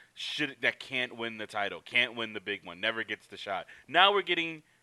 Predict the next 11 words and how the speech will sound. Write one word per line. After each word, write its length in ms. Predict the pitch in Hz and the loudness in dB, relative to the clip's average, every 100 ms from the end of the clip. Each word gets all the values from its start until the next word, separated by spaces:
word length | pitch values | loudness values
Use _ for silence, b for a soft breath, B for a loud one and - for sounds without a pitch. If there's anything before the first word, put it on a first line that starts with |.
| _ _ _ - | _ _ _ -4
this 180 | 143 143 | -2 -2
beautiful 840 | - 123 123 151 190 196 185 147 | -10 -16 -4 -2 2 4 4 2
story 720 | 131 - 151 151 110 95 90 - 104 | -4 -2 2 2 2 0 -4 -8 -2
that 200 | 120 113 | -2 0
just 300 | 123 - - - - | -4 -6 -18 -20 0
festered 380 | - 156 - 147 | 4 4 4 0
out 100 | 131 | 2
of 100 | 120 | 0
nowhere 340 | 120 131 110 95 | -2 -2 -2 -2
with 200 | 98 101 | -6 -6
one 260 | 107 120 | -4 -2